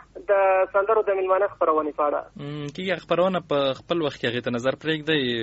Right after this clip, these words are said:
Speaker 2: د خپرونې ته ډېره د مخکې ښځو فعالیتونو ته، م، ځانګړې شوې ده، نو ښه به وي چې هغه هغې ته پرېږدو. تنګیوال صاحب.
Speaker 1: هیڅ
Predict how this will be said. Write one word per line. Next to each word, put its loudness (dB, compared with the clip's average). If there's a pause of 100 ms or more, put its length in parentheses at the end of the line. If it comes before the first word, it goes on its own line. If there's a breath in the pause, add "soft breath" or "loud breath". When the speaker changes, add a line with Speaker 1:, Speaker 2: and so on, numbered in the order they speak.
(120)
Speaker 2:
د -6
خپرونې -4
ته -8
ډېره -4
د -4
مخکې -8
ښځو -6
فعالیتونو -4
ته، -4
م، -10
ځانګړې -4
شوې -6
ده، 0 (180)
نو -8
ښه -12
به -6
وي -6
چې -8
هغه -6
هغې -8
ته 2
پرېږدو. 4 (480)
تنګیوال -6
صاحب. -20 (140)
Speaker 1:
هیڅ 2